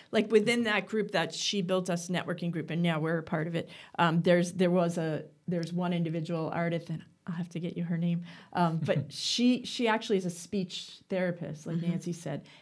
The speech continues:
Speaker 1: and works with young families and young children to help if they're having communication, speech issues,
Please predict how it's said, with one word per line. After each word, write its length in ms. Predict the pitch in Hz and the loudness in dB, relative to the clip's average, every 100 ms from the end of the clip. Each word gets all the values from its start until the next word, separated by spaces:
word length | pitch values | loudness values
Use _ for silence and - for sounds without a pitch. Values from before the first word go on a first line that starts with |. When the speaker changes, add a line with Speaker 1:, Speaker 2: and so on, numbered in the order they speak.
| - | -2
Speaker 1:
and 220 | 170 165 | 0 4
works 340 | 180 180 - | 2 2 -4
with 540 | 165 180 190 170 - - - _ _ - | 0 4 4 2 -4 -20 -20 _ _ 0
young 340 | 170 156 156 | 4 6 4
families 560 | 151 175 165 147 143 147 | 2 2 2 2 -2 -2
and 140 | 160 | 0
young 160 | 160 143 | 2 0
children 680 | - 214 190 170 147 147 147 - _ - | 0 0 2 2 0 -2 -6 -16 _ -8
to 80 | - | -4
help 420 | 175 180 175 165 | 0 6 6 6
if 160 | 160 - | -2 0
they're 140 | 156 | 0
having 240 | 170 170 151 | 2 0 -2
communication, 960 | - 185 175 - 202 196 196 190 185 | -2 -2 0 4 4 4 0 0 0
speech 460 | 175 - 196 190 - | -2 -2 -2 0 0
issues, 540 | 175 - 185 180 175 | 0 2 2 2 -2